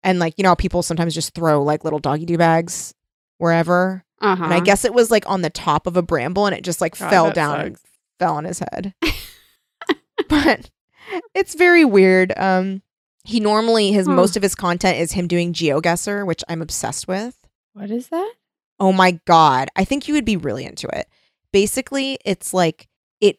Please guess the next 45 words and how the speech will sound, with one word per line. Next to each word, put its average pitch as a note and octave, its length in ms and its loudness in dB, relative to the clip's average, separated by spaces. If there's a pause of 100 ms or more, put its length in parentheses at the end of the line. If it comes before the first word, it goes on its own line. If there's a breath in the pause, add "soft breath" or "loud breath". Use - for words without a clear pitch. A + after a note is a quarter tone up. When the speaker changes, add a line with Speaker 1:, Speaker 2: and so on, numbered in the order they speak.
(240)
Speaker 1:
plops G#3 400 2
you A3+ 100 -2
down E3+ 580 0
on F3+ 140 0
a F3 60 2
Google E3+ 240 -4
Street - 320 -6
View F3 420 -2
of, E3+ 200 0
like, D3+ 280 -2
a F3+ 100 2
random E3+ 280 -2
place. - 500 -6 (460 soft breath)
And G3+ 160 0
then C4 120 6
Speaker 2:
Oh, A#3+ 440 2
Speaker 1:
you F#3+ 60 6
have F3 100 4
to G3 80 -2
Speaker 2:
I G3+ 40 2
Speaker 1:
use F#3 120 2
Speaker 2:
have G3 100 -2
Speaker 1:
context E3 400 -2
Speaker 2:
heard - 0 -
this. - 40 -18
Speaker 1:
clues D3 400 -2
to, C3+ 160 -2
like, G#2 280 -4
guess C#3+ 240 -4
where D#3 140 -2
you C#3 160 -4
are. E3 360 -2 (180)
Speaker 2:
Uh-huh. F#3+ 300 -6
Speaker 1:
And G#3 120 2
he B3 320 2
will D4+ 180 4
get F3+ 320 0
within, F#3 320 0
like, E3+ 160 -4 (240)
five D3+ 400 0
feet - 340 -12
sometimes. - 460 -12
It's - 120 -12
crazy. - 600 -12 (280)
Speaker 2:
What? F4 400 -8